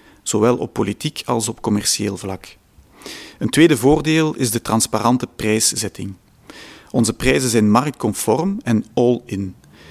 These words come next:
Dat betekent dat er voor de Belgische exporteur geen bijkomende kosten zijn. De kosten voor de financiering worden immers gedragen door de koper.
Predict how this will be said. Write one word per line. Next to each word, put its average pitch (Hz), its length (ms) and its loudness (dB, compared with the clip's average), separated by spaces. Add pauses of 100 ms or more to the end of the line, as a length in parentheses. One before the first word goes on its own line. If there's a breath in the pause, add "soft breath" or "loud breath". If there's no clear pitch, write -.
(260 loud breath)
Dat 117 140 0
betekent 151 760 -2
dat 127 220 -2
er 117 80 -4
voor 98 160 -6
de 104 100 -2
Belgische 131 380 0
exporteur - 840 -2 (120)
geen 123 400 0
bijkomende 120 460 2
kosten - 400 -8
zijn. 98 340 -10 (500 loud breath)
De - 120 -6
kosten - 380 -2
voor 110 140 0
de 110 60 0
financiering 147 840 -2
worden 107 300 -2
immers 110 300 -2
gedragen 117 520 -4
door 104 320 -6
de 110 160 -8
koper. - 480 -14